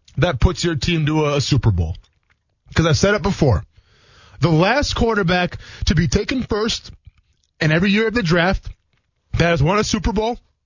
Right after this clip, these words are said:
is Peyton Manning. And that was, I believe, nineteen ninety-nine, if I'm not mistaken. So that's over twenty years ago. Think about how many quarterbacks have been taken.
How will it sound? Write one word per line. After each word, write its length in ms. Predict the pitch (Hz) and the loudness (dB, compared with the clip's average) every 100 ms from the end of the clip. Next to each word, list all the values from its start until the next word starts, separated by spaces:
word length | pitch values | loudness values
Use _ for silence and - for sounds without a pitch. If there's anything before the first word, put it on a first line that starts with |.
| _ _ _ _ _ _ _ | _ _ _ _ _ _ _
is 140 | 160 123 | -6 0
Peyton 300 | 156 147 117 | 0 0 -2
Manning. 320 | 95 85 - _ _ _ _ _ _ _ | -4 -6 -18 _ _ _ _ _ _ _
And 140 | 143 143 | -2 0
that 160 | 180 | 0
was, 140 | 190 180 | 0 0
I 80 | 160 | 2
believe, 400 | 139 185 185 139 | 2 2 0 0
nineteen 760 | 143 175 196 - 196 202 190 | 0 0 -2 -6 -4 -2 0
ninety-nine, 1040 | 180 180 175 156 135 117 135 156 240 294 | 2 2 0 0 2 4 2 2 0 -2
if 140 | 285 254 | -4 -2
I'm 100 | 240 | 0
not 180 | 262 247 | -2 -2
mistaken. 560 | 262 - 262 - 285 _ _ _ _ - - - | -6 -4 -4 -4 -10 _ _ _ _ -20 -20 -10
So 180 | - 233 | -2 0
that's 540 | 277 285 - - - - | 0 -2 -8 -10 -14 -6
over 280 | - 220 214 | -2 0 0
twenty 320 | 175 220 220 | 0 2 2
years 280 | 208 233 226 | 0 0 0
ago. 280 | 156 104 80 - _ _ - | 0 -2 -4 -14 _ _ -6
Think 200 | 262 311 | -2 0
about 220 | 302 247 | 0 0
how 100 | 220 | 0
many 160 | 240 226 | 0 2
quarterbacks 600 | - 214 202 185 185 202 | 2 2 2 0 0 -2
have 100 | 165 | -2
been 120 | 156 | 0
taken. 360 | 165 127 - | 0 0 -2